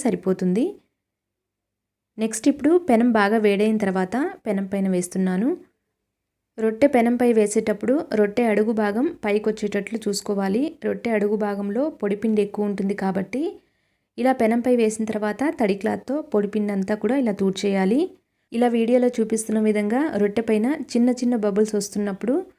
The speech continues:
వేరొక వైపుకి టర్న్ చేయాలి. రొట్టెని కాల్చుకునేటప్పుడు మీడియం ఫ్లేమ్‌లో పెట్టి రొట్టెని కాల్చుకోవాలండి.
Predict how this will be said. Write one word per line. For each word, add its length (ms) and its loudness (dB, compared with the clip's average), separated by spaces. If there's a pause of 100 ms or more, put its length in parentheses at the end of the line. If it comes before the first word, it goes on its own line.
(280)
వేరొక 320 2
వైపుకి 360 0
టర్న్ 340 0
చేయాలి. 380 2 (680)
రొట్టెని 460 4
కాల్చుకునేటప్పుడు 800 2 (240)
మీడియం 280 2
ఫ్లేమ్‌లో 400 2
పెట్టి 200 -2 (120)
రొట్టెని 360 -2
కాల్చుకోవాలండి. 720 0